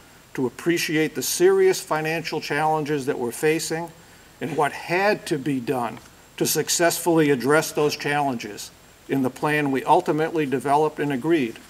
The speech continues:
with the Community Foundation. This slide shows the trend of annual revenue generated at Park,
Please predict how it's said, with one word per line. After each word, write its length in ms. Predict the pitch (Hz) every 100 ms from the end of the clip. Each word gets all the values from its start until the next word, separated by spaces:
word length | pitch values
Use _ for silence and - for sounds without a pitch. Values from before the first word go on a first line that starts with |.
| - - -
with 260 | 135 151 -
the 60 |
Community 500 | 135 139 139 135 127
Foundation. 640 | 127 127 127 139 143 - - - - - - - - - - - - - - - - - - - - - - - - - - - - -
This 160 | 185 214
slide 360 | 185 180 185
shows 300 | 170 185 180
the 80 | 170
trend 440 | - - 190 180 147
of 120 | 135
annual 360 | 160 165 160
revenue 400 | 147 160 156 156 135
generated 680 | 120 185 170 160 139 123
at 180 | 113 -
Park, 340 | 139 135 131